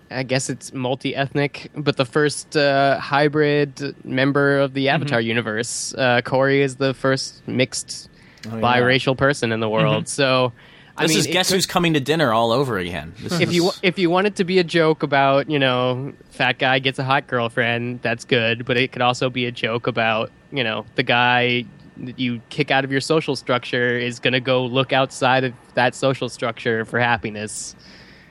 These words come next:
Speaker 1: I'm taking everything really deep in
Speaker 2: It's
Speaker 1: part
Speaker 2: deep.
Speaker 1: three,
Speaker 2: This is,
Speaker 1: guys.
Speaker 2: this is extremely deep.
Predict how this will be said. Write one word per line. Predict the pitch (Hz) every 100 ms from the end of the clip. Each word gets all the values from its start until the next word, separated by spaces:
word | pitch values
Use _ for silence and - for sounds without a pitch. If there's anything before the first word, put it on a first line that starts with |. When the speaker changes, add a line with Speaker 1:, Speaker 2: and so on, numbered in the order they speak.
| - _ _ _ _ _ _ _ _ - -
Speaker 1:
I'm | 175
taking | 208 190
everything | 170 170 165 143 127
really | 165 185 170
deep | 139 139 131
in | 147
Speaker 2:
It's | 127
Speaker 1:
part |
Speaker 2:
deep. | 123 247
Speaker 1:
three, | 120
Speaker 2:
This | 117 -
is, | 202 180
Speaker 1:
guys. |
Speaker 2:
this | 165 185
is | 156
extremely | 131 - 143 143 131
deep. | 127 139 117